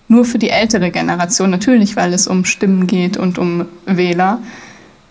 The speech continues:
Aber da ist auch immer mein Eindruck, okay,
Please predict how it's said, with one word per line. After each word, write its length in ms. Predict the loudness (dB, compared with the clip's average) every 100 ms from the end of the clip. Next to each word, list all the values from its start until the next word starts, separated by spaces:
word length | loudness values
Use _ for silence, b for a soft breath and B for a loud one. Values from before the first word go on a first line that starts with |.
| _
Aber 340 | 0 2 2 2
da 260 | 0 0 -2 -4
ist 180 | -4 -2
auch 120 | 0 2
immer 260 | 2 4 2
mein 240 | 2 2
Eindruck, 400 | 2 2 2 -2
okay, 460 | -6 0 2 2